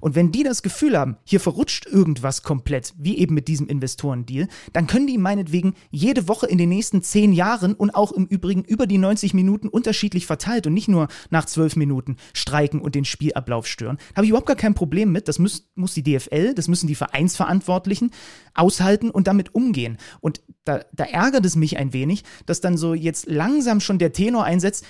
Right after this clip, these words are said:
jetzt ist doch aber auch mal gut. Nee, es ist nicht gut. Das ist deren gutes Recht, wenn die das, wenn die das verurteilen und nicht gut finden, dass sie diesen Protest wählen, der für mich absolut im Rahmen ist, der weiterhin, wir haben mit Benny Hofmann darüber gesprochen, krea-, kreativ ist mit diesen, mit diesen Goldtalern.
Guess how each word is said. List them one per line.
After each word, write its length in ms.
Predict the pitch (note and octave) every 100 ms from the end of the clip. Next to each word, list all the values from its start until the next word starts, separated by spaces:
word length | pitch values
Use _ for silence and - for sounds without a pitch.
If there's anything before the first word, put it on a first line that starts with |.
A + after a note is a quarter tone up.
| _
jetzt 180 | F3+ -
ist 140 | -
doch 80 | -
aber 180 | E3+ -
auch 80 | D#3
mal 140 | D#3+
gut. 260 | D3 A#3+ - _
Nee, 160 | A3 C#4
es 100 | A3+
ist 140 | G3
nicht 300 | C4+ F4+ -
gut. 240 | D#3+ C#3+ - -
Das 100 | E3
ist 160 | A#3+ -
deren 280 | G#3+ F#3+
gutes 320 | B3+ D4+ C4+ -
Recht, 260 | A#3+ -
wenn 100 | F3
die 100 | F3
das, 240 | D#3+ D#3+ - -
wenn 160 | D#3 E3
die 80 |
das 180 | D#3 D3+
verurteilen 680 | - F3 F#3 G3+ G#3+ A3 A3+
und 100 | D#3+
nicht 220 | F#3+ -
gut 240 | D#3+ G#3 -
finden, 320 | A#3 A3 C#4+ - - -
dass 340 | E3+ C3 A#2+
sie 300 | D#3+ B3 D#4+ - - _
diesen 280 | F#3+ A#3 B3
Protest 640 | - E3+ F#3 F#3+ - C3+
wählen, 380 | D3 F#3 A#3 A#3+
der 140 | E3 D#3
für 120 | D#3+
mich 220 | E3 -
absolut 420 | F3+ - E3 D#3
im 120 | D3 C3+
Rahmen 340 | C#3 G3 A#3+
ist, 220 | C4+ -
der 180 | D#3+ C3
weiterhin, 360 | C#3 E3+ F#3 E3
wir 80 |
haben 80 | C#3
mit 120 | C#3
Benny 180 | C#3+ C3+
Hofmann 320 | C3+ F3 G#3
darüber 260 | F3+ F3 E3
gesprochen, 400 | D#3+ - E3+ F#3+ - - - -
krea-, 320 | - D#3+ D3 - -
kreativ 480 | D#3 D#3 - A3 C4+
ist 160 | C4
mit 140 | G#3+ G3+
diesen, 280 | G3+ G#3 G3
mit 160 | G3
diesen 180 | G3+ F#3+
Goldtalern. 600 | F3+ G3 - F3+ F#3+